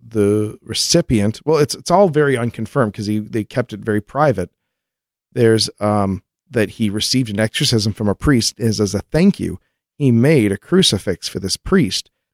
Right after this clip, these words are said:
who, you know, it, obviously years and years later, experts have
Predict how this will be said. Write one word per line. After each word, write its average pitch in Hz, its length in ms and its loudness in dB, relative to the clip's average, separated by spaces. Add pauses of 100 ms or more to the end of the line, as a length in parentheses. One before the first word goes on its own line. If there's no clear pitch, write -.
who, 120 420 2
you 123 80 -4
know, 101 360 -4
it, 110 480 -12
obviously 107 460 0
years 110 260 2
and 107 80 -2
years 98 220 -2
later, 117 340 2 (380)
experts 147 440 -2
have 120 360 -2